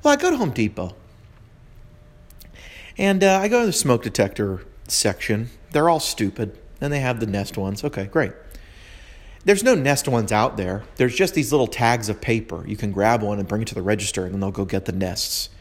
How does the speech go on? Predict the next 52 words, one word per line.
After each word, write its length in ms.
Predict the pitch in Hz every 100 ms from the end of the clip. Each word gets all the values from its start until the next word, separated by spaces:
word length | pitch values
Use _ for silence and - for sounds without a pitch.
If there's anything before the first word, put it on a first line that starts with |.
| - -
You 80 | -
know, 100 | 92
the 100 | 90
Nest, 280 | 98 98 - - -
uh, 140 | - 107 - -
you 100 | 107
know, 60 |
I 80 | 95
guess 200 | 98 -
the 100 | -
nice 260 | 107 110 110
stuff 380 | - 117 98 -
is 140 | 92
kept. 280 | - 104 -
I 120 | -
don't 80 | 156
know. 80 | 131
It's 140 | 113
Home 200 | - 165
Depot. 500 | 139 147 - 92 92 - - - -
There's 180 | 131 120
a, 80 | 127 127
things 240 | 147 180 151
a 40 |
lot 300 | 131 135 -
more 160 | 123 117
expensive 540 | 107 - 120 110 107
than 160 | 101 104
these 240 | 101 -
thermostats 640 | - 120 107 - 95 90 98
I'm 160 | 92
buying 400 | 90 87 87 92 - - -
that 160 | 117
are 80 | 101
not 280 | 107 117 -
locked 320 | 107 110 -
up 160 | 107 104
in 120 | 90
the 40 |
back. 500 | 85 92 90 - - - - - - -
But 240 | 107 -
apparently 380 | - 120 110 107
they 100 | 101
needed 200 | 101 98
to 60 |
lock 300 | 92 95 95
these 160 | 90 92
up 160 | 90 -
in 60 |
the 80 | 87
back. 360 | 87 90 101 - - - - - - - - - - - - -
So 440 | - - 190 190